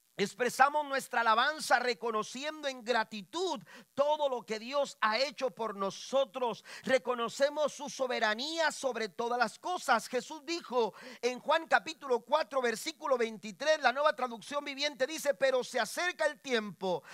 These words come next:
De hecho, ya ha llegado cuando los verdaderos adoradores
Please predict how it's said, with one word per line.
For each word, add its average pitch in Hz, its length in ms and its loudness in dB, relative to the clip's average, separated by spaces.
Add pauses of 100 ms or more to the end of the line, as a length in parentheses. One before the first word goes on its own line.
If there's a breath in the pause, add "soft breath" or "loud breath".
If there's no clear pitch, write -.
(140 loud breath)
De 226 220 0
hecho, 226 520 2 (200 loud breath)
ya 269 240 10 (220)
ha 320 240 8
llegado 220 1000 2
cuando 240 520 2
los 233 280 0
verdaderos 247 1000 0
adoradores 277 880 2